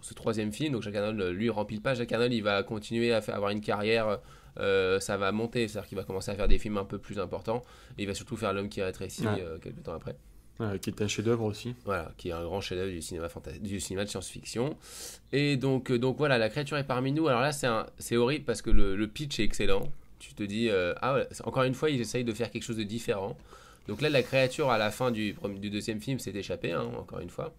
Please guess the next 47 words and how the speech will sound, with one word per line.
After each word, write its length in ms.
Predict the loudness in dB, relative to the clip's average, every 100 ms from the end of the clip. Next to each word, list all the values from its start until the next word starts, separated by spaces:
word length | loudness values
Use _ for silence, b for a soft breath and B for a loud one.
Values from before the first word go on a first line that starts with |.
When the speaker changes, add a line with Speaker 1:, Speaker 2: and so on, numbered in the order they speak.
| b b b b -4
Speaker 1:
Et, 300 | 0 4 4
euh, 160 | 4
donc 180 | 2 -2
là, 80 | -2
il, 360 | 0 0 -2 -4
il 120 | -2
la 100 | 0
récupère. 540 | 0 -4 -2 0 0 -6 4
Speaker 2:
En 160 | 8 10
Amazonie 460 | 12 12 12 10 8
encore. 420 | 6 4 2 -4
Speaker 1:
En 100 | 0
Amazonie, 540 | 2 4 4 2 2 2
là, 100 | 0
ça, 180 | 0 -2
on 120 | 0
revient 200 | 0 2
en 80 | 0
Amazonie, 440 | 0 0 -2 -2
mais 100 | 0
là, 180 | 2 2
en 80 | 0
fait, 220 | -4 -6
le 100 | -2
mec 260 | -2 -2 -4
explique 480 | -4 -6 -6 -6 -6
que 380 | -4 -2 -2 -2
là, 100 | -2
on, 100 | -2
on 100 | -6
tombe 160 | -10
sur 140 | -4 -4
un 80 | -2
scientifique 560 | -4 -6 -8 -10 -10
qui, 280 | -8 -2 2
euh, 140 | 2 0 b b b
a 100 | -4
une 160 | 0 0
idée 220 | 0 -2
<laughs> 240 | -2 -6 -6
totalement 360 | -2 0 0 -2
saugrenue, 480 | -2 -2 -2 -4 b b -8
qui 80 | -2
est 40 | 0
d'en 140 | 0
faire 240 | 0 0
un... 400 | 0 0 0 -2